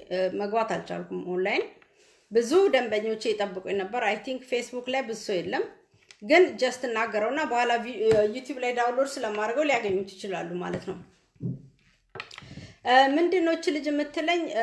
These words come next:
ቤተሰብ ውስጥ ስድስት ነን አለች። ሁለት ሴት አራት ወንድ ነን ቤተሰብ ውስጥ ያለ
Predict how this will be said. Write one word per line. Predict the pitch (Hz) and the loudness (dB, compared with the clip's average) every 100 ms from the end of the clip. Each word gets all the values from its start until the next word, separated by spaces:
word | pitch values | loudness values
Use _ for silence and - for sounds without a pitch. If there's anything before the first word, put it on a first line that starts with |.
| 226 | 0
ቤተሰብ | 226 254 - 196 185 | 0 -2 0 -2 -2
ውስጥ | 208 - 285 | -4 -4 -4
ስድስት | 285 262 208 285 269 | 0 -2 0 0 0
ነን | 220 196 | 0 0
አለች። | 175 208 370 - - _ _ _ - | -2 -2 -4 -6 -20 _ _ _ -4
ሁለት | 240 277 285 | 2 2 2
ሴት | - 330 330 | -2 0 2
አራት | 226 214 247 | 2 2 0
ወንድ | 240 220 196 | -2 0 2
ነን | 185 185 | 2 2
ቤተሰብ | 196 202 220 202 | -2 -2 -4 -4
ውስጥ | 202 - | -6 -4
ያለ | 202 190 | -2 -2